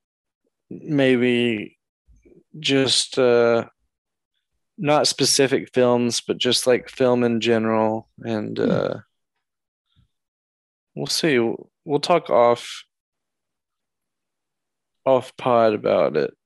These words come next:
Speaker 1: And
Speaker 2: Yeah, I'm really open. I mean, I, I wouldn't mind, um,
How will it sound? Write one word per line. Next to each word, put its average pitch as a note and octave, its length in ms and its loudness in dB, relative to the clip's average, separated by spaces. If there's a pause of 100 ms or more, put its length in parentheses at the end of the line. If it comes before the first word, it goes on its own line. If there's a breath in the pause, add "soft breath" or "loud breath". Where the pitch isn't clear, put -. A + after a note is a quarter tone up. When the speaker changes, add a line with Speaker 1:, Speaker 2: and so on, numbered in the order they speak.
(200)
Speaker 1:
And A#2 260 -6
Speaker 2:
Yeah, G3+ 220 -4
I'm B3 180 -10
really C#4+ 300 -4
open. A2 400 -2
I F#2 80 -6
mean, G2+ 220 -4
I, A2+ 200 -6
I C#3+ 140 -10
wouldn't D#3+ 380 -2
mind, A2 540 -6
um, F#2+ 520 -10